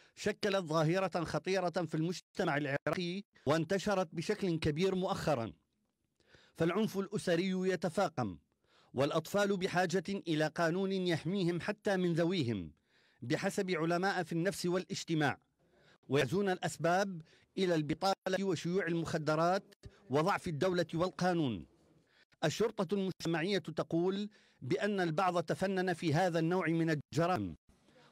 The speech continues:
وأصبح يستخدم أساليب مبتكرة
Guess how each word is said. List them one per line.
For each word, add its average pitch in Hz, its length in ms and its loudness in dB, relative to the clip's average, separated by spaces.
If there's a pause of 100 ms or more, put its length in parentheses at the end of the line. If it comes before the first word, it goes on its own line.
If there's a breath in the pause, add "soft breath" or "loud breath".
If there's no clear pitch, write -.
وأصبح 170 480 0
يستخدم 190 560 0
أساليب 170 540 0
مبتكرة 180 960 -2